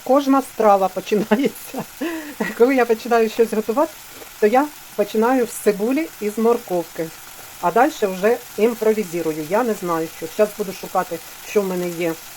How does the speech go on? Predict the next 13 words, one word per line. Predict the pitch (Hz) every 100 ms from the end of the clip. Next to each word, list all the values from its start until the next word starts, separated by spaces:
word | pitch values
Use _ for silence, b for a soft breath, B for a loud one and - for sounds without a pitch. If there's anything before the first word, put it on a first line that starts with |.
| - 170
е, | 175 175 165
в | - -
холодильнику | 185 165 233 269 269 269 285 285 - - - -
чи | 165
в | -
камері. | 196 254 254 254 254 - - - - -
І | 233 285 214 - - - - - -
тоді | 185 202
соображу, | 233 202 180 185 - 160 -
що |
буду | 170 165 160
готу-, | 170 165 -
готувати. | 190 214 190 175 -